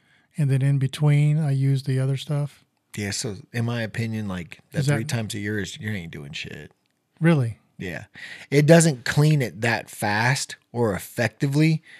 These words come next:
Speaker 2: especially, you know, once every three months.
Speaker 1: So you're saying I
Speaker 2: Once
Speaker 1: should
Speaker 2: every
Speaker 1: put it
Speaker 2: four
Speaker 1: in
Speaker 2: months.
Speaker 1: every time I fill up?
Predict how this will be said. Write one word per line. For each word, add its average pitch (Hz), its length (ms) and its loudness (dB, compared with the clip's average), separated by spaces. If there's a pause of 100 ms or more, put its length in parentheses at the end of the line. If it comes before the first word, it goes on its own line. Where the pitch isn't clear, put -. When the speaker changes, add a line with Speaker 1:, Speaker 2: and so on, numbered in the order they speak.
(160)
Speaker 2:
especially, 113 680 0 (540)
you 107 180 -6
know, 90 140 -6
once 98 600 -2
every 107 260 -4
three 104 280 -2
months. 90 500 -6
Speaker 1:
So - 180 0
you're 147 180 4
saying 139 300 2
I - 20 2
Speaker 2:
Once 135 140 2
Speaker 1:
should 127 100 0
Speaker 2:
every 107 120 -4
Speaker 1:
put 151 140 2
it 139 60 2
Speaker 2:
four 139 80 2
Speaker 1:
in 139 120 2
Speaker 2:
months. 143 120 -4
Speaker 1:
every 143 160 0
time 135 240 -2
I 123 40 -4
fill 135 300 -4
up? 151 300 -4